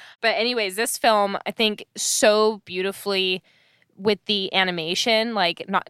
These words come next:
you know, it's an incredible animated film as well. By having the dancers break the boundaries of the pages, you're literally seeing this, you know, poetic representation of breaking the boundaries of dance and movement and of these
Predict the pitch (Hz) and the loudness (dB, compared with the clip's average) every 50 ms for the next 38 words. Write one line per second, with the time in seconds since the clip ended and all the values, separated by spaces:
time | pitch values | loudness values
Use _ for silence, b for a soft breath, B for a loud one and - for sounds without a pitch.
0 | _ - - 208 196 156 143 160 - - - 175 160 _ - 196 180 175 - 196 | _ -12 -10 -8 -8 -8 -8 -10 -12 -12 -14 -14 -14 _ -12 -12 -10 -6 -4 -4
1 | 190 147 151 - - 165 165 165 175 160 156 139 - - - 147 143 - - - | -4 -6 -8 -10 -8 -8 -8 -8 -8 -10 -10 -12 -12 -10 -10 -10 -10 -10 -10 -2
2 | - 220 269 247 185 160 151 165 - b b b b b - - 196 190 190 190 | 2 4 6 6 6 4 2 0 -4 b b b b b 0 4 4 6 4 4
3 | 180 - 175 202 196 190 196 214 233 233 233 190 185 165 165 170 170 - 190 185 | 0 -2 0 2 4 4 4 2 -2 -4 -6 -2 -2 -2 -2 -2 -4 -4 -4 -2
4 | 175 165 165 165 170 - - _ _ _ _ _ _ _ - - 190 208 202 190 | -2 -2 -4 -6 -8 -10 -12 _ _ _ _ _ _ _ -10 -6 -2 -2 -2 -4
5 | - - 208 190 190 170 160 170 170 175 180 175 180 165 175 160 - - - - | -4 -4 -2 0 0 0 0 -2 -4 -4 -4 -4 -4 -6 -8 -10 -10 -16 -18 -14
6 | - 180 156 165 180 - 208 196 202 208 220 240 247 - - b b b b b | -12 -10 -10 -8 -6 -4 -2 -2 -2 -2 -2 -4 -6 -8 -12 b b b b b
7 | b 214 220 208 208 208 202 190 196 196 190 196 190 185 - - 196 175 170 170 | b -2 -2 -2 -2 -2 0 0 0 -2 -2 -2 -4 -4 -2 -2 -2 -2 -2 -4
8 | 170 165 160 160 - - - - _ _ - 208 180 175 165 - - - 254 233 | -6 -6 -6 -6 -6 -8 -8 -10 _ _ -6 -4 -4 -4 -4 -4 -2 0 4 6
9 | 220 202 202 214 214 - - 214 185 - - 196 170 190 180 151 - 180 160 170 | 6 6 6 4 2 2 2 0 0 0 -2 -8 -6 -6 -8 -8 -8 -10 -8 -8
10 | 170 - 165 156 151 151 151 - - - 170 160 156 156 - _ - 190 190 175 | -6 -6 -6 -6 -8 -8 -12 -12 -8 -4 -4 -2 -2 -4 -8 _ -4 -4 -4 -4
11 | - - 185 180 180 - 160 156 156 156 147 165 170 160 - 170 160 151 - 165 | -4 -6 -6 -6 -4 -2 -2 -2 -2 -4 -8 -10 -10 -10 -10 -12 -12 -8 -6 -6
12 | 151 160 165 - 175 165 170 165 165 165 156 - 165 160 156 147 - - _ - | -6 -6 -6 -8 -8 -8 -8 -8 -10 -10 -10 -8 -8 -6 -6 -8 -10 -16 _ -10
13 | 185 175 170 160 156 160 147 - - - 202 196 170 185 185 170 170 160 - | -8 -6 -6 -6 -6 -8 -12 -10 -4 -2 -2 -2 -2 -6 -8 -8 -8 -10 -10